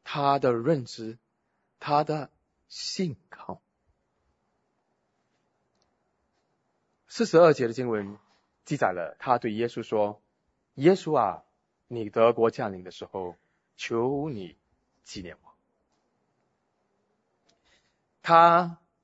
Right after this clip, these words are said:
想必也相信说耶稣当天会死在十字架上，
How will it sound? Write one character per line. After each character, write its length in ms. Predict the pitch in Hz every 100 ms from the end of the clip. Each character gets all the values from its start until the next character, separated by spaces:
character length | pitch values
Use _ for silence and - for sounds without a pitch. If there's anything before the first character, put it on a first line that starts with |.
| _
想 260 | - 135 104
必 160 | 139 117
也 200 | 107 101
相 260 | - 135
信 160 | 131 117
说 280 | 123 113 113
耶 220 | 131 147
稣 160 | 143
当 240 | 127 131 127
天 280 | 131 113 113 _ _
会 400 | - - 330 123 - _
死 540 | _ - - 214 147 101
在 340 | 202 151 82 _ _ _ _ -
十 260 | - 139
字 120 | 120
架 180 | 117 101
上， 200 | - -